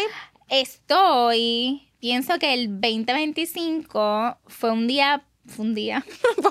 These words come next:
Speaker 2: un
Speaker 1: Se
Speaker 2: día,
Speaker 1: sintió
Speaker 2: un
Speaker 1: como
Speaker 2: solo
Speaker 1: un día
Speaker 2: día.
Speaker 1: porque fue mucho, fue poco.
Speaker 2: Fue un solo día.
Speaker 1: Fue un año
Speaker 2: Ujú.
Speaker 1: bien duro. Como
Speaker 2: Ujú.
Speaker 1: que en cuestión laboral fue el
Speaker 2: Ujú.
Speaker 1: peor año de mi trabajo ever. Tuvimos que pasar unos procesos horribles.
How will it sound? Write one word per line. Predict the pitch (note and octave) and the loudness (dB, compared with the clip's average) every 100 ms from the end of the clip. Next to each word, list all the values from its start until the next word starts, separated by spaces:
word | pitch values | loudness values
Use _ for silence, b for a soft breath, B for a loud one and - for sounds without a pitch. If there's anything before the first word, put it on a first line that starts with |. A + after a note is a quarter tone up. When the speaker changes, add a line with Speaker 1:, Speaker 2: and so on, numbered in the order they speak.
| F#4 | 2
Speaker 2:
un | - | 2
Speaker 1:
Se | |
Speaker 2:
día, | D4+ | 2
Speaker 1:
sintió | D4 | 4
Speaker 2:
un | D4 | 2
Speaker 1:
como | E4+ | 4
Speaker 2:
solo | C#4+ C#4 | 6 6
Speaker 1:
un | C#4 | 6
día | C4+ | 6
Speaker 2:
día. | C4+ | 6
Speaker 1:
porque | A3+ | 2
fue | A3+ A3 | -2 -4
mucho, | A3+ A#3+ A3 G3+ G3+ | -4 -6 -6 -4 -4
fue | A3 G3+ | -6 -4
poco. | G3+ F#3+ F#3 | -4 -4 -4
Speaker 2:
Fue | B3+ | -4
un | C4+ | 0
solo | A#3+ A3+ | 2 2
día. | G#3+ A#3 | 2 2
Speaker 1:
Fue | D4 | 2
un | E4+ | 2
año | F4+ C#4 A#3+ A3+ A3 G#3+ A3 | 2 2 0 0 0 0 -2
Speaker 2:
Ujú. | A#3+ B3 B3+ _ _ _ _ _ | -4 -8 -12 _ _ _ _ _
Speaker 1:
bien | G3+ G#3 G3+ F#3 A#3 B3 | -10 -6 -4 -2 0 -2
duro. | F3 G#3 F#3 F#3 - | -2 -4 -4 -10 -6
Como | A3 G#3 | 0 2
Speaker 2:
Ujú. | G#3+ | 4
Speaker 1:
que | G3+ G3 F#3+ F3+ - _ _ _ | 4 4 2 -2 -8 _ _ _
en | A#3+ A#3 | -6 -2
cuestión | A3 G#3+ G3 G3+ | -4 -4 -6 -2
laboral | G#3+ A3 F#3 G#3 B3 D#4+ E4+ | -2 -2 0 2 2 2 -2
fue | A#3+ A#3 | -2 -2
el | |
Speaker 2:
Ujú. | D4 | 0
Speaker 1:
peor | A#3 G#3 A#3 - | 0 2 2 0
año | G#3+ G#3+ A3+ C4+ E4+ | 0 0 0 0 -2
de | A#3+ G#3+ | -2 -2
mi | G3+ | -2
trabajo | F#3+ F#3+ F#3 B3 - | -2 0 0 -2 -2
ever. | G3 F#3+ A3+ C4+ | -2 0 -2 -2
Tuvimos | G3 G3 | -6 -6
que | G#3+ | -6
pasar | - G#3 | -6 -4
unos | G#3+ G#3+ | -4 -4
procesos | A3 A3 - | -6 -6 -2
horribles. | A3 G#3+ G#3 G#3 C4+ | -2 -2 -2 0 0